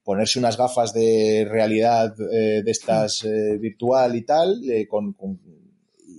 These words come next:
que mires para donde mires, estás viendo el Teatro de la Comedia, incluso estás viendo a los avatares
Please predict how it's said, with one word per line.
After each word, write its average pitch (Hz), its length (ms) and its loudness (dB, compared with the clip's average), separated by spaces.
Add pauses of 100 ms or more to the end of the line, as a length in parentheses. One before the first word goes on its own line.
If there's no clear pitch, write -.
(140)
que 104 140 -4
mires 117 260 0
para 117 180 -2
donde 110 300 -2
mires, 120 480 -2
estás 113 320 -4
viendo 120 260 0
el 101 80 -2
Teatro 107 320 -2
de 113 80 2
la 110 140 0
Comedia, 135 400 0
incluso 123 340 -2
estás 113 220 -4
viendo 123 200 -2
a 127 40 2
los 117 200 0
avatares 135 720 0